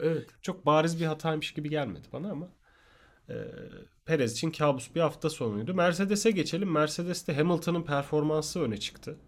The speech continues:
Speaker 2: burada. Yani Hamilton iki Ferrari'yi de geride bıraktı. Pist
Speaker 1: Evet.
Speaker 2: üstünde.
Speaker 1: Evet.
Speaker 2: E, galiba şey, Sainz'ı ilk pitiyle geçti.
Speaker 1: Otuz birde
Speaker 2: Ondan
Speaker 1: Sainz'ı
Speaker 2: Lec-,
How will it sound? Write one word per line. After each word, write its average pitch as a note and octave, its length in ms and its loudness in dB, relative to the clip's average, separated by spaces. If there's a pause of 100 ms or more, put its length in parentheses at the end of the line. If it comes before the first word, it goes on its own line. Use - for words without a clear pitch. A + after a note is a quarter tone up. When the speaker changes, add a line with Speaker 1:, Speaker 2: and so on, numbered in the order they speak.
(640)
Speaker 2:
burada. A#2 460 -4
Yani A2+ 500 -2 (640)
Hamilton D3 460 2
iki D#3+ 200 2
Ferrari'yi C#3 640 4
de B3 60 2
geride G#3 360 4
bıraktı. A2+ 440 -2 (180)
Pist D3+ 180 2
Speaker 1:
Evet. A#2 240 8
Speaker 2:
üstünde. A2+ 480 -4
Speaker 1:
Evet. A#2 440 -2 (240)
Speaker 2:
E, A2+ 60 -2 (720)
galiba D#3+ 420 2
şey, B2 320 -4
Sainz'ı C3+ 580 2 (340)
ilk C3+ 300 -4
pitiyle C3 380 2
geçti. G2+ 600 -4
Speaker 1:
Otuz C3 340 -4
birde C3 100 0
Speaker 2:
Ondan B2 100 -2
Speaker 1:
Sainz'ı C3 400 0
Speaker 2:
Lec-, - 40 2